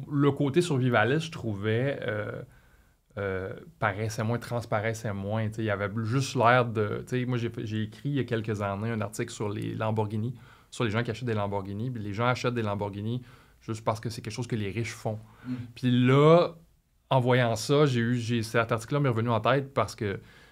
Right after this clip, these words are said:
Speaker 1: le gars, Robert, je pense qu'il s'appelait, euh, il a eu l'air de s'acheter un bunker juste parce qu'il pouvait le faire. T'sais, il pouvait sécuriser sa famille en cas de fin du monde,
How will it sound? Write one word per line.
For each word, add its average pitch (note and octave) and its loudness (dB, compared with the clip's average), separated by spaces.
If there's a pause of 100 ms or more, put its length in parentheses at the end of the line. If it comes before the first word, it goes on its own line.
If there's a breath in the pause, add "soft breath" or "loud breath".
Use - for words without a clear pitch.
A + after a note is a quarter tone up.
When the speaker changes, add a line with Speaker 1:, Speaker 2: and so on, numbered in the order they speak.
(200 loud breath)
Speaker 1:
le A2 2
gars, A#2+ 2
Robert, A#2 4
je - -8
pense E3 0
qu'il - -12
s'appelait, D3+ 2
euh, A2 0 (160)
il B2 -6
a A2 -2
eu A2 0
l'air A2+ 2
de A#2 -6
s'acheter A#2 -4
un A#2+ 0
bunker G#2+ 0
juste A2 0
parce - 0
qu'il - -4
pouvait A#2+ 2
le B2+ 2
faire. G#2+ 2
T'sais, A2+ -4
il A2+ -6
pouvait A#2+ 2
sécuriser A2+ -2
sa A2 -6
famille A2 -2
en C3 0
cas B2+ -2
de - -8
fin B2+ -2
du G#2 -6
monde, A2 -2